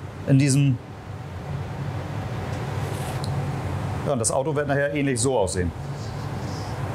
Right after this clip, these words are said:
Hier habe ich noch eine andere Technik unter mit so einem geschliffenen Metall und hier mit flüssigem Metall unter.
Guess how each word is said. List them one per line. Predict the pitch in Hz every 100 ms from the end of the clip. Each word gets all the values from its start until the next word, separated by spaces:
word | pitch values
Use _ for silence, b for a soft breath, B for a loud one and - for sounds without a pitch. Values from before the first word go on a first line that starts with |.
| - - -
Hier | 143
habe | 156
ich |
noch | 147
eine | 175
andere | 175
Technik | 170 165 165
unter | 160 151
mit | 143
so | 147
einem | 131
geschliffenen | 120 165 165 143
Metall | 123 160 165 180 - -
und | 147 131
hier | 160
mit | 127
flüssigem | - 180 185 156
Metall | 147 175 170
unter. | 160 156 156